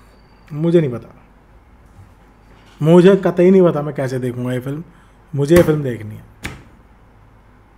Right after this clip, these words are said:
अब ये कैसी गिरा रही है पता नहीं, but एक request है तुम लोगों से, ढाई लाख subscriber पूरे कराओ, फिर कोई जुगाड़ बनाऊंगा, पक्की बात है। अगर इस वीडियो से अपने को ढाई लाख सब्सक्राइबर पूरे होते हैं ना अपने चैनल पे, पक्की बात है कोई जुगाड़ बनाएंगे इससे related,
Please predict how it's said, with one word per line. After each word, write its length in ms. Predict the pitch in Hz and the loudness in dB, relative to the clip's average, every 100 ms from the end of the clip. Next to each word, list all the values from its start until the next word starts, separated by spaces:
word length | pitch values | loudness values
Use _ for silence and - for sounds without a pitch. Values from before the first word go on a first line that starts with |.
| _ - | _ -12
अब 140 | 139 | -6
ये 60 | 160 | -4
कैसी 340 | 160 143 151 | -2 -2 2
गिरा 220 | 170 160 147 | 2 2 0
रही 120 | 156 | -2
है 60 | 165 | -2
पता 240 | 170 123 | -4 -10
नहीं, 1200 | 107 - _ _ _ _ _ _ _ _ _ 123 | -14 -18 _ _ _ _ _ _ _ _ _ -8
but 180 | 139 160 | -4 0
एक 140 | 165 | 0
request 440 | 165 160 170 170 170 | 0 2 4 4 0
है 60 | |
तुम 140 | 151 147 | -2 -4
लोगों 200 | 147 151 | -4 -4
से, 160 | 147 | -6
ढाई 280 | 147 117 139 | -6 -4 -2
लाख 160 | 156 170 | 0 -2
subscriber 520 | 170 - 156 151 156 | -4 -6 -4 -2 -4
पूरे 260 | 147 147 147 | -2 -4 -4
कराओ, 240 | 139 151 | -6 -6
फिर 140 | 160 156 | -4 -2
कोई 160 | 170 | -2
जुगाड़ 320 | 143 139 147 | -2 -2 -2
बनाऊंगा, 340 | 156 123 120 139 | -4 -8 -12 -16
पक्की 360 | - 139 - 165 | -16 -16 -6 -6
बात 220 | 120 107 | -6 -12
है। 140 | - - _ _ _ - - | -20 -20 _ _ _ -20 -10
अगर 220 | 143 180 | 0 4
इस 120 | 185 | 6
वीडियो 240 | 165 180 185 | 6 6 6
से 100 | 180 | 2
अपने 240 | 175 165 | 0 -2
को 100 | 165 | 0
ढाई 240 | 175 139 147 | 0 0 0
लाख 160 | 165 | 0
सब्सक्राइबर 500 | 151 147 - 147 151 | -2 -6 -4 -4 -2
पूरे 240 | 160 156 170 | -2 0 0
होते 180 | 156 151 | 0 -4
हैं 20 | |
ना 60 | 165 | -6
अपने 160 | 156 | -6
चैनल 300 | 147 135 131 | -6 -6 -6
पे, 100 | 123 113 - _ _ _ _ _ _ _ | -10 -14 -20 _ _ _ _ _ _ _
पक्की 320 | 185 185 220 | -4 -2 -2
बात 220 | 214 170 175 | 0 2 2
है 60 | |
कोई 160 | 175 180 | 4 4
जुगाड़ 320 | 160 147 143 | 4 0 0
बनाएंगे 380 | 139 123 110 113 | -2 -6 -8 -12
इससे 200 | 107 123 | -12 -14
related, 400 | 110 104 101 117 | -14 -16 -18 -20